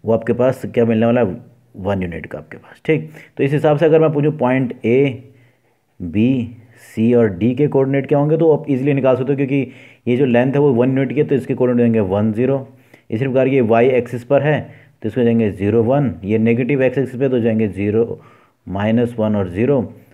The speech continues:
और इस डी पॉइंट के कोऑर्डिनेट हो जाएंगे आपके पास ज़ीरो और माइनस वन। ये है यूनिट सर्किल।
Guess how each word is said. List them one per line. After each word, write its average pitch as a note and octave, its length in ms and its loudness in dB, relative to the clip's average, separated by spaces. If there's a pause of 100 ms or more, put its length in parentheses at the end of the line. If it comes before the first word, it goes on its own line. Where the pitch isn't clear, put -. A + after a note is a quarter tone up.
(120)
और F#2+ 140 -10
इस F2+ 140 -10
डी A2+ 200 0
पॉइंट A2+ 280 -2
के A#2 100 0
कोऑर्डिनेट G#2 320 -2
हो F#2+ 40 -4
जाएंगे F#2 200 -6
आपके F#2 160 -10
पास B2 240 -2 (480)
ज़ीरो F#2 320 -4
और F#2 120 -4
माइनस - 340 -14
वन। - 180 -14
ये E3 120 2
है C#3 180 0
यूनिट A2 260 0
सर्किल। - 320 -14